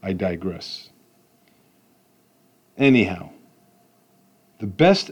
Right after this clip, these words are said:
education we can get, and you can't buy, is to become an apprentice.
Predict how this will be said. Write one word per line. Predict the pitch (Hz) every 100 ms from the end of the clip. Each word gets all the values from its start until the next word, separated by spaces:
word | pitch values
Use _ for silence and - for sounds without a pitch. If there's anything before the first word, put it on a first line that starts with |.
| -
education | 143 131 135 135 123 - 113
we | 110 113
can | 110 101
get, | 92 87 - _ _ _ _ _ _ _ _ _ _ _ _ _ -
and | 101
you | 92 90
can't | - 123 110
buy, | 113 104 87 - - _ _ _ _ _ _ _ _ _ _
is | 95 90
to | -
become | - 98 - 107 101 90 80 _ _ _ -
an | 98
apprentice. | - 101 95 - - -